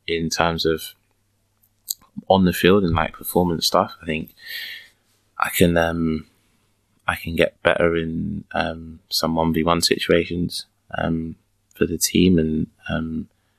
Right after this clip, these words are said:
I think defensively I'm doing things quite well, um, for the team. I think that's something that, um, the group, uh, appreciate, and I think the coaching staff do as well. It's not just that I'm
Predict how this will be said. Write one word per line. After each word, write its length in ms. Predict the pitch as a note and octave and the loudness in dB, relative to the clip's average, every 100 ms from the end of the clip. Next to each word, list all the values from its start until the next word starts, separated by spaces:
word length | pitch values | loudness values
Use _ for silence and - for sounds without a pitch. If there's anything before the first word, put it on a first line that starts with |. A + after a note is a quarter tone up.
| _ - | _ -2
I 60 | E2+ | 2
think 160 | D#2 | 2
defensively 600 | F2 - F2+ - E2 E2+ | 2 0 0 2 2 4
I'm 100 | E2 | 4
doing 260 | D#2+ E2+ E2 | 4 2 2
things 260 | - E2 | 0 -2
quite 220 | - D#2 D#2 | 2 0 4
well, 280 | E2 E2 _ _ - | 4 2 _ _ -4
um, 420 | D#2 D#2+ D#2+ E2 - | -2 0 -4 -8 -6
for 60 | E2 | -2
the 100 | D#2+ | 0
team. 300 | - D#2+ D#2 | 0 -2 -4
I 100 | D#2 | -6
think 220 | - D#2+ | -4 -2
that's 200 | E2 - | -2 -2
something 360 | E2 D#2+ - D#2+ | -2 -2 -4 -6
that, 180 | D#2 - _ _ _ _ _ _ - | -6 -10 _ _ _ _ _ _ -2
um, 300 | D#2+ D#2 D2+ | 0 0 -2
the 80 | - | 2
group, 280 | E2 D#2 - _ _ _ _ _ - | 4 4 0 _ _ _ _ _ -2
uh, 160 | - - - | -2 -2 -6
appreciate, 720 | - - - F2 - G2 F#2+ - | -6 -2 0 0 2 2 2 0
and 280 | E2 E2 - - | -4 -6 -8 -14
I 60 | |
think 220 | - D#2+ - | -10 -8 -10
the 80 | |
coaching 340 | - E2 D#2+ C#2 | 0 0 2 -2
staff 320 | - D#2+ - | 0 0 0
do 200 | - E2 | -2 -2
as 120 | E2 | -2
well. 200 | D#2+ E2 | 0 2
It's 180 | D#2+ - | 0 -4
not 140 | E2 - | -4 -2
just 300 | D#2+ - - | -2 0 -2
that 200 | D#2+ - _ _ _ _ _ | -2 -4 _ _ _ _ _
I'm 360 | D2+ D#2+ D#2 | -2 -2 -4